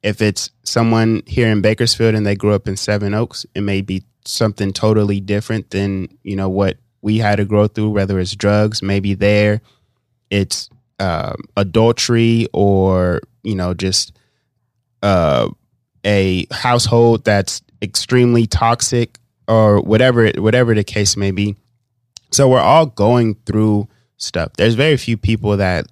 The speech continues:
skate through life and they have the picket fence and the dog and everything is peachy and they eat breakfast,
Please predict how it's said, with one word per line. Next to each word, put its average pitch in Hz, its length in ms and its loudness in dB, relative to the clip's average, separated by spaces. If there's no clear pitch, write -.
skate - 400 -4
through 95 200 -6
life 95 380 -4
and 92 240 -2
they 104 100 -8
have 95 160 -4
the 95 100 -8
picket 104 340 -2
fence - 500 -4
and 92 220 -4
the 90 60 -6
dog 92 680 0
and 87 260 -8
everything 98 440 -4
is 90 140 -2
peachy 101 580 -6
and 95 120 -6
they 92 80 -4
eat - 300 -8
breakfast, - 720 -4